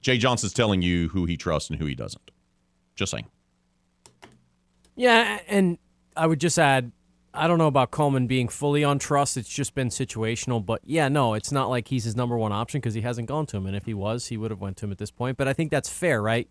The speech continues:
Speaker 2: Coming off the injury, we always knew it was gonna be somewhat touchy how they decided to use him and bring him back slowly.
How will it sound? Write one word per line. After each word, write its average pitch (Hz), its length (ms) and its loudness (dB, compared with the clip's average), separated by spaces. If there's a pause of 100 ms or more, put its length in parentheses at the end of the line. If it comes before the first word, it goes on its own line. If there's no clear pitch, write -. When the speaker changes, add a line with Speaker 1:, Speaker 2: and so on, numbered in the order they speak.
Speaker 2:
Coming 127 220 -4
off 120 140 -2
the 120 80 -4
injury, 120 220 -2
we 120 100 -2
always 131 300 0
knew 123 160 0
it - 60 -6
was 101 100 -8
gonna 110 180 -4
be 107 300 -4 (260)
somewhat 135 480 0
touchy 113 360 -2
how 107 180 -2
they 101 120 -2
decided 98 420 -4
to 92 40 -10
use 92 280 -8
him 92 120 -8
and 87 160 -10
bring 101 160 -6
him 90 80 -6
back 87 260 -12
slowly. 85 400 -10